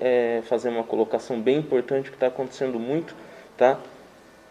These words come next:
Pessoas que, o cidadão que trabalhou em período de contrato,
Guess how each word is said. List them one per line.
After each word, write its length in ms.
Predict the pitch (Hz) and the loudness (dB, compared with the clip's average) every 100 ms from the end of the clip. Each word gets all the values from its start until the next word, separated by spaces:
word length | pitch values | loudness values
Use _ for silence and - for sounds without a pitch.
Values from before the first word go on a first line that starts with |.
| - | -2
Pessoas 640 | 131 - 156 165 160 - | -2 0 4 6 4 2
que, 220 | - 143 | -8 -8
o 20 | |
cidadão 720 | 139 - 135 135 127 147 160 160 | -6 0 6 6 8 8 6 2
que 140 | - 151 | -4 -4
trabalhou 840 | - 135 135 127 120 135 139 139 | 2 4 6 4 6 4 6 4
em 160 | 135 127 | 2 -2
período 560 | 127 123 117 127 123 | -2 0 2 0 -2
de 280 | 117 120 113 | -4 -4 -4
contrato, 720 | 113 127 127 123 113 110 - | -2 -2 -2 4 4 4 0